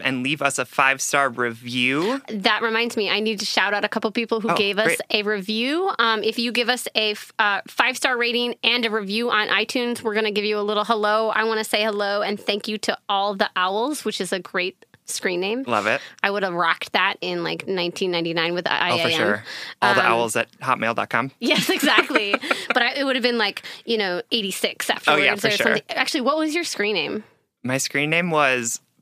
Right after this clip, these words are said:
Speaker 1: Bug six two. I'm not gonna continue that 'cause it's my birthday. Uh, <laughs> because I was really into Volkswagen Beetles at
Speaker 2: Oh
Speaker 1: the
Speaker 2: my
Speaker 1: time.
Speaker 2: God.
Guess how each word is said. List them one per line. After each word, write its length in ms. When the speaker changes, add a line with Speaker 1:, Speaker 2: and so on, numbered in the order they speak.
Speaker 1:
Bug 360
six 440
two. 320
I'm 180
not 140
gonna 140
continue 420
that 120
'cause 140
it's 100
my 100
birthday. 360
Uh, 400
<laughs> 760
because 200
I 40
was 160
really 240
into 160
Volkswagen 540
Beetles 460
at 80
Speaker 2:
Oh 40
Speaker 1:
the 100
Speaker 2:
my 40
Speaker 1:
time. 440
Speaker 2:
God. 20